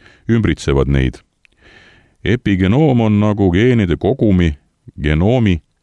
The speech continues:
pealisehitis. Inimese kromosoomis esinevad mõlemad ligikaudu võrdsete osadena. Epigeneetiliste modifikatsioonide ehk märkide kinnitamine geenide külge või nende ümber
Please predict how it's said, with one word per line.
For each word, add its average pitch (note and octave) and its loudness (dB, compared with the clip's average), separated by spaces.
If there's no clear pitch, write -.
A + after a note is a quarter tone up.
pealisehitis. F2 -2
Inimese G2+ 2
kromosoomis G#2 0
esinevad F#2+ 0
mõlemad F#2 0
ligikaudu F2+ -2
võrdsete F#2 -2
osadena. C2+ -2
Epigeneetiliste F#2 0
modifikatsioonide F2 -2
ehk D#2+ -4
märkide D#2 -4
kinnitamine C#2+ -2
geenide G2+ 0
külge D#2+ -2
või D2+ 0
nende D2 0
ümber G2+ 0